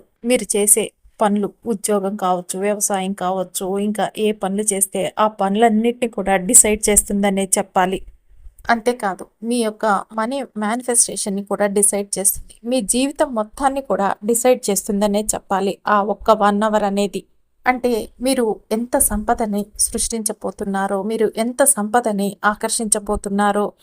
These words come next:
మీరు జీవితంలో ఎంత పైకి రాబోతున్నారో అన్నది ఈ ఒక్క వన్ అవర్‌లోనే డిసైడ్ చేస్తుందనే చెప్పాలి. ఏమిటంటే ఈ విశ్వం యొక్క ఆశీర్వాదం పొందడానికి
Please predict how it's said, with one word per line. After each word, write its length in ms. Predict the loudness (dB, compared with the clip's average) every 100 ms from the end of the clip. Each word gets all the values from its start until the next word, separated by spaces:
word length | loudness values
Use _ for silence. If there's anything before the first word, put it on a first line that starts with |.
| -20 _ _ _
మీరు 200 | 2 2
జీవితంలో 600 | 2 0 0 -2 -2 -2 -2 -2
ఎంత 260 | 0 2
పైకి 480 | 2 2 0 0 -2 -2 0
రాబోతున్నారో 800 | 0 2 0 2 2 2 4 2 -2 _
అన్నది 380 | 0 2 0 -2 -6 -2
ఈ 100 | 0
ఒక్క 340 | -2 0 2
వన్ 280 | 2 2 2
అవర్‌లోనే 520 | 4 4 2 0 0 2
డిసైడ్ 420 | 6 8 8 6
చేస్తుందనే 680 | 4 4 4 2 2 2 2
చెప్పాలి. 540 | 0 0 2 2 2 -4 _ _ 0
ఏమిటంటే 600 | 2 2 0 -2 -2 -4 -4 _ -2
ఈ 100 | 0 0
విశ్వం 400 | -2 -2 -2 0
యొక్క 260 | 0 0 0 0 0 -6 _ _
ఆశీర్వాదం 640 | 0 2 2 4 4 2 -2
పొందడానికి 760 | -2 0 2 2 2 2 -2